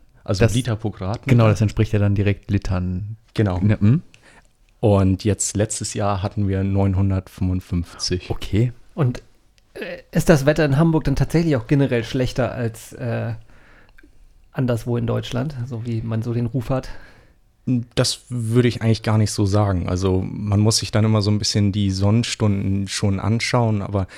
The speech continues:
Speaker 1: also, naja, wir haben ja schon spezifisches Wetter, aber, ähm,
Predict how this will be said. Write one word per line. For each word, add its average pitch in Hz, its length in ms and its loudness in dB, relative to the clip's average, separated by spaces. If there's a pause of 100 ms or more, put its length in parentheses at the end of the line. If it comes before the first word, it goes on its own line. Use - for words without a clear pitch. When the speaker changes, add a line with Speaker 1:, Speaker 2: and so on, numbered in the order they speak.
(300)
Speaker 1:
also, 98 400 0 (960)
naja, 107 320 2
wir 104 160 4
haben 117 180 4
ja 113 220 2 (260)
schon 123 340 4
spezifisches - 800 -2
Wetter, 127 500 2
aber, 104 560 0
ähm, 95 380 -4